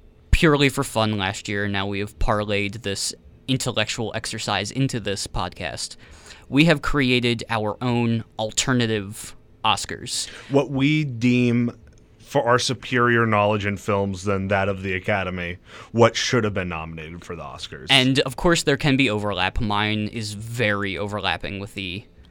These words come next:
Speaker 1: that's not a proper sentence.
Speaker 2: No, it's
Speaker 1: My
Speaker 2: not.
Speaker 1: nominees
Speaker 2: Come on,
Speaker 1: overlapped
Speaker 2: come on,
Speaker 1: a
Speaker 2: journalism.
Speaker 1: lot, overlapped a lot with the actual nominees.
Speaker 2: That's interesting. I think mine didn't overlap as much as I thought they would.
Speaker 1: Interesting.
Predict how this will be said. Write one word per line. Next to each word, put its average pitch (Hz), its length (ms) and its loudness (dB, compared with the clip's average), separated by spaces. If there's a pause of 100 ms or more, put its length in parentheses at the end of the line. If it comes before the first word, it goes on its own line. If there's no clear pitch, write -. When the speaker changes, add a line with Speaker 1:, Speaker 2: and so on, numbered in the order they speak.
(220)
Speaker 1:
that's 117 180 -2
not 107 160 -2
a - 20 -4
proper 104 300 -4
sentence. 95 360 -10 (140)
Speaker 2:
No, 117 120 -2
it's 135 80 4
Speaker 1:
My 139 240 10
Speaker 2:
not. 147 60 8
Speaker 1:
nominees 131 520 6
Speaker 2:
Come - 120 0
on, 127 40 4
Speaker 1:
overlapped 123 440 2
Speaker 2:
come 117 40 0
on, 110 60 0
Speaker 1:
a 110 40 2
Speaker 2:
journalism. 104 540 0
Speaker 1:
lot, 107 380 6 (640)
overlapped 127 400 2
a 113 40 4
lot 107 400 2
with 123 340 2
the 120 140 0
actual 104 500 -2 (260)
nominees. 95 680 -6
Speaker 2:
That's 117 220 2
interesting. 113 640 -2
I 110 160 -2
think 123 280 -4
mine 120 960 0
didn't 110 260 0
overlap 104 600 -4
as 95 140 -8
much 101 200 -2
as 98 80 -6
I 95 120 -4
thought 85 320 -8
they 80 120 -10
would. 69 200 -10
Speaker 1:
Interesting. 98 580 -8